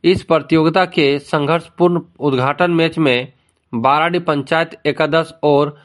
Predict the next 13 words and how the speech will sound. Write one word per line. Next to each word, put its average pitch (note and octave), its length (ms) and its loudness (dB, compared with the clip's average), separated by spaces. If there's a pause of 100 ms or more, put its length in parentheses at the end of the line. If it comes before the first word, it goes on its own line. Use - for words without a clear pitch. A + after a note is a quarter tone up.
(280)
परसबनी F3 440 0
पंचायत E3 600 -2
एकादश D3+ 420 0
की D#3+ 160 0
टीमें C#3+ 600 0 (320)
निर्धारित D3+ 580 0
समयावधि D3+ 680 -2
में E3 140 0
कोई C#3+ 500 0 (300)
गोल D#3+ 300 0
नहीं D#3 180 -4
कर D3+ 200 0
पाई B2+ 440 -2